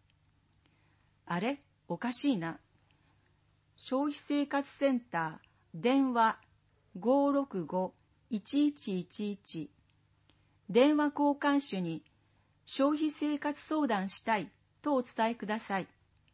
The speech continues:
無料、高齢者被害特別相談。日時、九月八日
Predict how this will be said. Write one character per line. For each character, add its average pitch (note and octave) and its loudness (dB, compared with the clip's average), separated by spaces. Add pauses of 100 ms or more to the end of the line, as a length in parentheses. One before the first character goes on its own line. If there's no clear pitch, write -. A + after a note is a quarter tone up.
(1400)
無 A3+ 2
料、 B3 2 (200)
高 D#4 0
齢 D4 -2
者 E3+ -4 (140)
被 D4 4
害 C4 4
特 G3 -6
別 B3 0 (120)
相 G#3+ -2
談。 D#3 -10 (1200)
日 C#4 2
時、 F3+ -8 (240)
九 D#4 0
月 D4+ 0
八 A3 0
日 G3+ -4